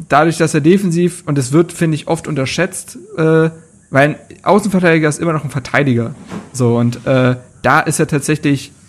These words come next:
finde ich, sehr gut teilweise, bis mehr als solide. Und, ähm, ja, also dementsprechend, ähm, ist er wahrscheinlich für einen Verein wie Hertha immer noch,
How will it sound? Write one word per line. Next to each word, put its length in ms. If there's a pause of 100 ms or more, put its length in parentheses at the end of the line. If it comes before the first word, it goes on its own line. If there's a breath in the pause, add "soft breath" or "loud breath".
(140)
finde 280
ich, 100
sehr 200
gut 380
teilweise, 600
bis 440 (540)
mehr 220
als 180
solide. 440 (460 loud breath)
Und, 680
ähm, 880 (1200 loud breath)
ja, 440 (420)
also 380
dementsprechend, 880
ähm, 560
ist 120
er 120
wahrscheinlich 320
für 80
einen 80
Verein 340
wie 100
Hertha 240
immer 260
noch, 380